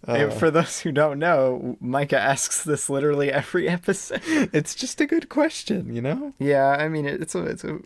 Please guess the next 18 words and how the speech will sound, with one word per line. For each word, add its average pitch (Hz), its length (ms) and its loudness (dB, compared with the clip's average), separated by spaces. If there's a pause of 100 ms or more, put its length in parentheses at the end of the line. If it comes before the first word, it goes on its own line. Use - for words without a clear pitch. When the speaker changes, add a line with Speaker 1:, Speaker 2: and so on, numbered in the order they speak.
Speaker 2:
interesting 117 500 -6
thing 107 220 -4
to 98 80 -8
talk 101 240 -8
about. 110 300 -4 (1080)
Um, 143 640 0 (240)
ah, - 320 -8
Speaker 1:
It's - 160 -6
Speaker 2:
favorite, 131 80 -4
Speaker 1:
hard 151 260 0
for 95 140 -8
this - 260 -10
one, 95 140 -10
Speaker 2:
favorite 147 280 0
Speaker 1:
though. - 20 -6
Speaker 2:
scene 131 420 -6
or 117 140 -6
sequence? - 880 -8